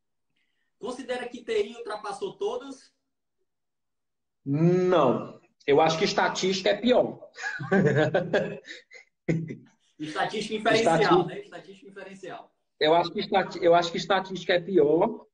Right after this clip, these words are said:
Speaker 2: E eu acho que, ah, eu ainda diria que contabilidade, pra quem não é da área de contabilidade, eu acho também que tem uma curva ou maior, ou pelo menos igual à T I.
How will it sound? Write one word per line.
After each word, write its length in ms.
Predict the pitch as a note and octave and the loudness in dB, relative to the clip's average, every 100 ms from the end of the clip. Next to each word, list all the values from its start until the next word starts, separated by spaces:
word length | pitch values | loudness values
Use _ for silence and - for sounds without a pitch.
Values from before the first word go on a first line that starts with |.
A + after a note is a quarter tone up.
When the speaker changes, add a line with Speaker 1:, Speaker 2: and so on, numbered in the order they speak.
| - _ | -20 _
Speaker 2:
E 140 | G3 G#3 | -2 4
eu 220 | G#3+ F#3 | 6 8
acho 580 | F3 A3 A#3 - C#3+ - | 6 4 2 0 0 0
que, 640 | E3+ F3+ F#3 F#3 F3 - | 0 2 4 2 0 0
ah, 460 | C#3 C#3+ C3+ C3 - | 0 2 4 2 4
eu 100 | D#3 | 4
ainda 180 | G3+ G3+ | 6 4
diria 360 | A3 F#3+ G#3 | 4 4 4
que 200 | G#3 A3 | 2 -2
contabilidade, 920 | - G#3 C#4 C4+ G#3+ G3+ F#3 D#3+ E3+ E3+ | 0 2 2 2 2 4 4 4 2 2
pra 160 | E3+ | -4
quem 140 | F#3 G3 | -2 0
não 220 | A#3+ A#3 | 2 2
é 80 | F#3+ | 2
da 100 | F3+ | 2
área 140 | F3 | 2
de 80 | E3+ | 0
contabilidade, 920 | E3+ D#3 D#3+ D#3 A#2+ B2+ E3 E3+ B3 _ _ _ _ D3 | -2 0 0 0 0 0 0 -2 -12 _ _ _ _ 2
eu 100 | E3+ | 2
acho 280 | F3+ - | 2 0
também 200 | F#3 F3 F#3 | 0 2 2
que 100 | - | 0
tem 100 | G3 | 0
uma 180 | G3+ | 0
curva 720 | - G3+ G3+ G#3+ G#3+ G#3+ F#3+ - - | 2 2 4 4 6 4 0 -4 2
ou 240 | G#3+ E4+ | 6 6
maior, 640 | C4+ A3 D#3+ D3+ E3+ A#3 - _ _ _ _ | 6 4 6 6 6 4 -2 _ _ _ _
ou 200 | F3 A#3+ | 2 4
pelo 180 | A#3 A3 | 6 4
menos 220 | G3+ G#3 | 4 2
igual 440 | A#3+ G3+ - A2 C3 | 2 2 4 2 2
à 80 | |
T 160 | C3 D3 | 2 4
I. 220 | A#2 - | 2 -2